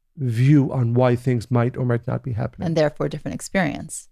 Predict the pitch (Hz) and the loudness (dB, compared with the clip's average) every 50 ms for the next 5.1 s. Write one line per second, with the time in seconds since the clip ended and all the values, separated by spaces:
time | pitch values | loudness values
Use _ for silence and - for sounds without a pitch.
0 | _ _ - - 123 123 - 127 - - - 208 208 - 196 185 - 170 156 160 | _ _ -4 -4 -4 -4 -4 -8 -2 0 2 2 2 2 -2 -2 0 0 2 2
1 | 156 160 165 156 143 151 151 - - - 156 151 151 147 143 - - 143 139 143 | 2 2 0 0 -2 -4 -4 -4 -6 -6 -4 -4 -4 -4 -4 -6 -6 -6 -8 -8
2 | - - 180 185 185 175 - 151 139 139 143 143 143 - 156 147 143 143 147 147 | -8 -6 -4 -2 -2 -4 -4 -4 -4 -4 -4 -6 -6 -6 -4 -4 -4 -4 -6 -4
3 | - 160 156 147 160 151 - - 185 196 185 - 151 139 143 - - - 147 143 | -2 -2 -2 0 0 -2 0 0 -2 -2 -2 -4 -6 -6 -6 -8 -8 -8 -8 -8
4 | - - - 139 135 139 - - 131 135 - 147 147 147 147 156 - - - - | -6 -4 -4 -4 -4 -4 -6 -6 -6 -4 -4 -6 -6 -4 -6 -8 -10 -12 -12 -12
5 | 147 - | -12 -14